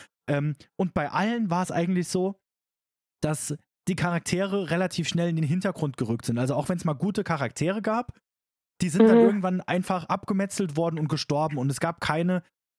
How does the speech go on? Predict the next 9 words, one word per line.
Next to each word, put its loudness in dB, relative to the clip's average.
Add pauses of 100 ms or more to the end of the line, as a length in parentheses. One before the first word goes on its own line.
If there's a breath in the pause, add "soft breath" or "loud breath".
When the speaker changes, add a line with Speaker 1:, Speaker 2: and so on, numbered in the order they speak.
(180)
Speaker 1:
es, -2
es, -2 (200)
es -2
hat -4 (420)
nach 0
den -2
ersten -2
paar -2
Schockmomenten -2